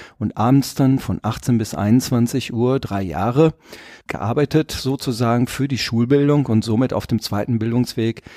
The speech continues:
das Abitur gemacht. Direkt im Anschluss daran bin ich zur Marine gekommen, habe also meinen Grundwehrdienst abgeleistet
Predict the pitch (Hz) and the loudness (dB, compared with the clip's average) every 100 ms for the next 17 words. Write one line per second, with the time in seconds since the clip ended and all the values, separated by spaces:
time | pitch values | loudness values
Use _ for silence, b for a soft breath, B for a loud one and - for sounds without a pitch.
0 | B - 117 127 139 127 143 131 87 62 | B -8 -4 -4 0 4 4 4 0 -4
1 | - - B B B B 180 240 135 - | -14 -18 B B B B -2 0 0 0
2 | 113 113 127 - 151 170 185 - - 113 | -2 -2 -2 -2 0 0 0 -4 -2 0
3 | 127 143 147 131 - 127 117 120 - - | 2 4 2 0 0 2 4 2 0 -8
4 | - - 101 98 117 170 151 151 - 151 | -10 -6 -6 -4 -2 0 0 -2 -2 -2
5 | 120 - 107 113 98 104 170 165 127 101 | -4 -6 -2 -2 0 0 2 2 0 0
6 | 107 - - - 135 131 139 - 160 165 | -4 -4 -8 -4 -2 0 -2 -2 -2 -4
7 | - | -6